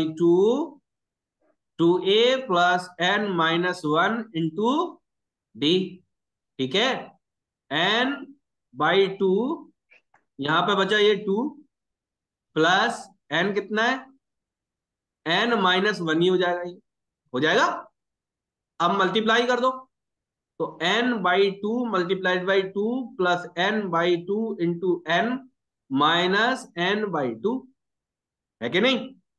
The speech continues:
अब ये इससे कट गया, n minus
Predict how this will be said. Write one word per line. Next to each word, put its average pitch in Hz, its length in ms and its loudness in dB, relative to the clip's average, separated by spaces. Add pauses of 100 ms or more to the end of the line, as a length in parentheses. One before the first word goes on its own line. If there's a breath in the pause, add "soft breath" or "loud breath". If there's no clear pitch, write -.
(480)
अब 170 160 2
ये 190 200 4
इससे 151 200 -4
कट 135 180 -4
गया, 233 180 0 (760)
n 214 300 0 (220)
minus 185 580 0